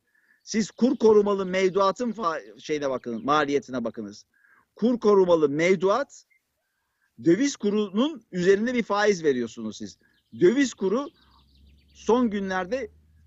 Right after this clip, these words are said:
haftada yüzde ikiye yakın bir artış gösteriyor. Bu elli iki hafta üzerinden hesap ederseniz yüzde yüzün üzerinde bir artış göstermekte.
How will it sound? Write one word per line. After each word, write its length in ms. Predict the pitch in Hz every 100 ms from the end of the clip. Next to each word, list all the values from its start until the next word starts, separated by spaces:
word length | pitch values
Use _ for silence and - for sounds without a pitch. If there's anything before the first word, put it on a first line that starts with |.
| _
haftada 600 | 156 190 - 220 247 294 -
yüzde 440 | 143 185 170 247
ikiye 360 | 208 - 233 240
yakın 300 | 220 240 214
bir 200 | 202 190
artış 260 | 175 262
gösteriyor. 680 | 170 143 - 117 110 107 - _ _ _ _ _ _ _ 120
Bu 300 | 202 285 - _ _ _ -
elli 280 | 165 180 214
iki 180 | 302
hafta 260 | 269 220 202
üzerinden 420 | 190 190 190 185
hesap 320 | 185 185 185
ederseniz 440 | 214 285 277 247 - _ _ -
yüzde 400 | 135 208 185 240
yüzün 300 | 226 214 285
üzerinde 480 | 220 208 190 226 214
bir 140 | 214 -
artış 400 | 147 - 285 -
göstermekte. 760 | 180 - 147 127 117 - 107